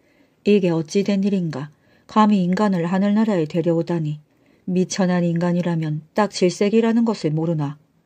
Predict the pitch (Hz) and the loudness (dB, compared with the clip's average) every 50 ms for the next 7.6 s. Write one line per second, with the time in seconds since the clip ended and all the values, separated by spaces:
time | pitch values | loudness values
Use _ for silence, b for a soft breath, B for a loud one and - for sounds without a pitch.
0 | _ _ _ _ _ _ _ _ - - 208 190 180 175 165 170 - - 202 190 | _ _ _ _ _ _ _ _ -2 0 2 2 2 2 0 -2 -2 0 0 2
1 | 185 208 185 202 196 196 - 214 190 175 160 160 - - 185 180 180 - 208 196 | 2 2 2 0 0 0 0 -2 -2 -2 -2 -4 -4 -2 -2 -2 -2 -2 -2 -2
2 | 202 202 202 202 214 202 202 170 151 131 - - 170 170 185 180 - - 233 240 | 0 0 0 0 0 0 0 0 -2 -4 -4 -2 -2 0 -2 0 0 0 2 4
3 | 240 220 226 220 202 175 151 135 131 147 - _ _ _ _ _ _ _ _ _ | 4 4 4 2 2 0 -2 -4 -8 -10 -14 _ _ _ _ _ _ _ _ _
4 | _ _ _ _ _ _ _ _ _ _ _ _ _ _ _ - - 233 226 226 | _ _ _ _ _ _ _ _ _ _ _ _ _ _ _ 2 4 6 6 6
5 | 226 220 226 226 220 - 196 175 180 - - 226 208 - 196 190 180 175 175 175 | 4 4 2 2 0 0 -2 -2 -2 0 0 -2 0 0 -2 -2 -2 -2 -2 -4
6 | 175 175 175 180 190 - - - 254 247 233 226 247 233 233 226 226 - 185 170 | -4 -6 -8 -10 -14 -16 -4 0 2 4 6 6 6 6 4 4 2 0 -2 0
7 | 170 180 196 202 190 175 165 156 165 160 160 165 | 0 0 0 0 0 -2 -2 -2 -2 -4 -4 -4